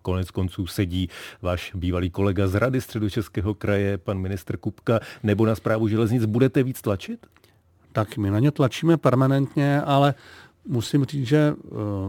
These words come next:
Speaker 2: vlastně kolegové a kolegyně ze Správy železnic i z Ministerstva dopravy si tu situaci uvědomují,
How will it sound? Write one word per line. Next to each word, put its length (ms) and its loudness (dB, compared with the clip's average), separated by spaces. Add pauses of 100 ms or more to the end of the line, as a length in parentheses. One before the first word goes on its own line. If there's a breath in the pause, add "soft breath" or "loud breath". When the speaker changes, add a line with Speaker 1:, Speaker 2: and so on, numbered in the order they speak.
(440)
Speaker 2:
vlastně 320 -6
kolegové 640 0
a 60 -2
kolegyně 560 0
ze 100 -4
Správy 440 0
železnic 580 2
i 60 -2
z 40 0
Ministerstva 500 -2
dopravy 380 0
si 100 -8
tu 100 -4
situaci 480 -2
uvědomují, 640 6